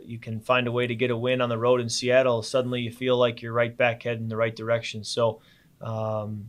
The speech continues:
we understand that opportunity in front of us, and, uh, and we gotta have a great week of work and then put together a great game. And, um, you know, we believe, uh, with, with the right, uh, effort, we can get it done.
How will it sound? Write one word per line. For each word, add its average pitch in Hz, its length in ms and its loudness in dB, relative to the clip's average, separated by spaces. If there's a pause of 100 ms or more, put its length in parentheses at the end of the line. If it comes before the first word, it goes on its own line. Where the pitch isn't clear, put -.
we 127 160 4
understand 131 580 4
that 127 120 8
opportunity 127 640 2
in 113 80 -2
front 127 240 2
of 123 100 0
us, 131 260 4
and, 110 260 -6
uh, 110 500 2
and 110 140 -12
we 117 100 -6
gotta 117 200 2
have 113 140 0
a 113 60 -6
great 113 220 -4
week 117 240 -8
of 110 80 -6
work 120 320 0
and 110 120 -6
then 110 120 -6
put 113 180 -12
together 113 380 -4
a 110 40 -8
great 113 260 -4
game. 117 340 -2
And, 107 100 -8 (500)
um, 107 680 -8 (280)
you 113 80 -12
know, 104 100 -10
we 110 120 -6
believe, 113 480 -6
uh, 107 320 2 (420)
with, 110 380 -8
with 113 240 -8
the 117 80 -2
right, 117 340 2
uh, 113 340 2
effort, 117 260 -4
we 113 100 -8
can 110 100 -8
get 110 100 -4
it 110 60 -10
done. 113 220 -4